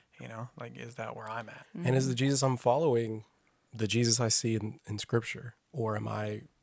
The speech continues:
Speaker 2: recreating maybe what I want him to be?
Speaker 1: Sure.
Speaker 3: According to my agenda.
Speaker 2: Yeah.
Speaker 1: Yeah. Like, and am I wanting him to take on the enemies as I perceive them?
Speaker 2: Mm-hmm.
Speaker 3: Right.
Speaker 1: Rather than the enemy of sin that's
Speaker 2: Mm-hmm.
Speaker 1: wreaking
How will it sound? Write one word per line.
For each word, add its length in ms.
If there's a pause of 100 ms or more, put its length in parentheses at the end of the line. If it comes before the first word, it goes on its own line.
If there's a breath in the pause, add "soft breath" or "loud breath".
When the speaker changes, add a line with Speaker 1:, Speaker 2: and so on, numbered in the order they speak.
(160)
Speaker 2:
recreating 640
maybe 200
what 160
I 80
want 260
him 160
to 80
be? 380
Speaker 1:
Sure. 240 (260)
Speaker 3:
According 380
to 60
my 120
agenda. 540
Speaker 2:
Yeah. 80
Speaker 1:
Yeah. 120 (240)
Like, 300
and 380
am 120
I 120
wanting 240
him 140
to 40
take 260
on 280 (320 loud breath)
the 120
enemies 320
as 140
I 140
perceive 480
them? 140
Speaker 2:
Mm-hmm. 60
Speaker 3:
Right. 320 (140)
Speaker 1:
Rather 240
than 160
the 100
enemy 220
of 140
sin 320
that's 140
Speaker 2:
Mm-hmm. 80
Speaker 1:
wreaking 360